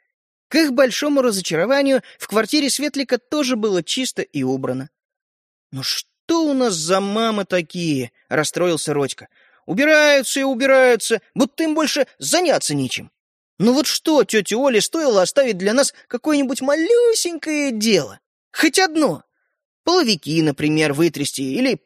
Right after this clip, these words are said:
пыль вытереть". "У нас нет половиков", — возразил Светлик. "Да у вас и пыли нет", — вздохнул Родька, заглядывая в ванную комнату. "Вон какой порядок везде.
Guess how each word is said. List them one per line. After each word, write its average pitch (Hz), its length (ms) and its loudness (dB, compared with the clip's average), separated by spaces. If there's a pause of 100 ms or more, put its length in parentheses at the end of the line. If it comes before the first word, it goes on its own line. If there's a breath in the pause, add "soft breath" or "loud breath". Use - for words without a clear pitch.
пыль 311 260 2
вытереть". 247 540 -4 (480)
"У 113 120 -12
нас 185 280 -4
нет 165 260 -2
половиков", — 170 680 -2 (180)
возразил 165 460 0
Светлик. 156 480 -2 (380)
"Да 202 100 4
у 240 40 4
вас 262 200 2
и 262 60 0
пыли 226 500 0
нет", — 175 460 -4 (260 loud breath)
вздохнул 170 460 -2
Родька, 208 300 0
заглядывая 151 520 0
в 135 80 -4
ванную 139 360 -2
комнату. 104 480 -16 (360)
"Вон 196 300 0
какой 202 280 -2
порядок 190 500 0
везде. 135 340 -6